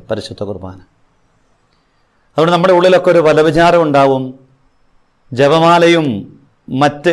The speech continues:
ആത്മീയ കർമ്മങ്ങളും പരിശുദ്ധ കുർബാനയും തമ്മിലുള്ള കൃത്യമായ വ്യത്യാസം. അതിനെക്കുറിച്ച്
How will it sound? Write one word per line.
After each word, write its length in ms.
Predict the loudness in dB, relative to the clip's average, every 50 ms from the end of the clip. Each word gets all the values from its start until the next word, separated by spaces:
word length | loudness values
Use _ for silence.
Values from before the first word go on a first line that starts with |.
| 0 0
ആത്മീയ 440 | 0 -2 -2 -4 -4 -2 0 2 2
കർമ്മങ്ങളും 640 | 2 2 0 0 0 -2 -2 0 0 0 0 0 -2 -2 -2
പരിശുദ്ധ 440 | -2 0 0 -2 -2 -4 -4 -2 0
കുർബാനയും 580 | 0 0 0 0 2 0 2 2 0 0 -2 -2
തമ്മിലുള്ള 400 | -4 -4 -2 -2 -2 -2 -2 -2 -2 -4 -6 -12 -20 _ _ _ _ _ _ _ _ _ _ _ _ _ _ _ -2
കൃത്യമായ 680 | -2 -2 -2 -2 -2 0 0 2 2 0 0 2 2
വ്യത്യാസം. 520 | 0 -2 -4 -4 -4 -4 -4 -6 -10 -14 -18 _ _ _ _ _ _ _ -20 -20 -20 -18 -14 -12 -12 -12 -14 -20 -20 -20 -20 _ _ _ _ _ _ _ _ _ _ _ _ _ _ _ _ _ -4
അതിനെക്കുറിച്ച് 580 | -2 0 0 0 0 0 0 0 0 0 0